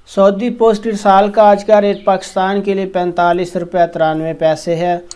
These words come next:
इंडिया के लिए उन्नीस रुपये पचास पैसे है, बांग्लादेश के लिए बाईस टका अठहत्तर पैसे है, नेपाल के लिए इकतीस रुपये अड़तालीस पैसे है।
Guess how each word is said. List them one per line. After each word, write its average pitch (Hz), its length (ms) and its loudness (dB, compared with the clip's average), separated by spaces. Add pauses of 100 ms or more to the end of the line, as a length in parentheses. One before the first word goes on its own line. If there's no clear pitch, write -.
(400)
इंडिया 170 340 0
के 170 100 -6
लिए 170 100 -4
उन्नीस 170 360 -4
रुपये 165 400 0
पचास 160 480 -2
पैसे 151 380 -2
है, 156 200 0
बांग्लादेश 156 540 -4
के 165 80 -10
लिए 156 120 -6
बाईस 143 300 -6
टका 151 220 -8
अठहत्तर 147 500 -8
पैसे 147 440 -6
है, 156 180 -4 (880)
नेपाल 180 500 0
के 202 160 0
लिए 185 160 0
इकतीस 175 600 -6
रुपये 170 320 -2 (300)
अड़तालीस 143 680 -8
पैसे 139 500 -10
है। 135 220 -10